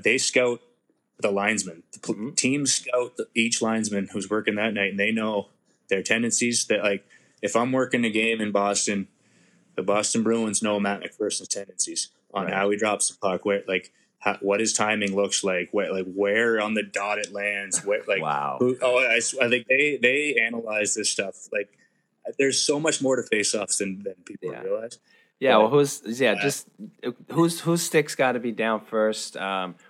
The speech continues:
Speaker 2: what are some of the major things? Like, what reasons why you're kicking guys out?
Speaker 1: Yeah, so, I mean, well, I mean, where do I start? So,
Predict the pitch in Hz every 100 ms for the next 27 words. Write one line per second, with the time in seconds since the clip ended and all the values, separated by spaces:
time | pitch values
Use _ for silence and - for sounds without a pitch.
0 | - 127 156 156 156 139 127 117 110 113
1 | 113 113 107 110 104 101 98 87 101 110
2 | - 95 101 98 90 95 82 80 - 87
3 | 87 80 78 73 76 69 - _ _ _
4 | _ _ _ - 220 196 - - 156 135
5 | 131 131 127 120 120 110 110 117 113 113
6 | 123 117 101 - 113 95 - 110